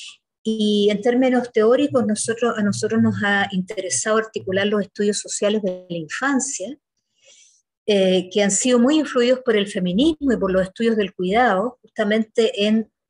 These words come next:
eh, en este enfoque relacional, en discutir los binarismos dependencia-independencia, en enfatizar la interdependencia, empezar a pensar la agencia no como una agencia individual, sino como una agencia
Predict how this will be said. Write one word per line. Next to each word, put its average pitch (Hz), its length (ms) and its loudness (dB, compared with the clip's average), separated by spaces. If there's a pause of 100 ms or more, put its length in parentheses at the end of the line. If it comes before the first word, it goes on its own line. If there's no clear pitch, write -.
(520)
eh, 180 320 2
en 185 100 2
este 226 220 -2
enfoque 226 360 0
relacional, 208 920 0
en 175 180 -4
discutir 240 540 -2
los 233 160 2
binarismos 208 840 -2
dependencia-independencia, 190 1500 -4
en 185 80 -6
enfatizar 185 600 -6
la 226 100 0
interdependencia, 185 960 -4
empezar - 460 -6
a - 60 -20 (420)
pensar 208 380 0
la 247 120 2
agencia 233 880 0 (400)
no 226 300 2
como 233 180 2
una 208 120 2
agencia 220 480 -2
individual, 196 840 0
sino 190 380 -6
como 196 180 -6
una 185 160 -6
agencia 185 760 -4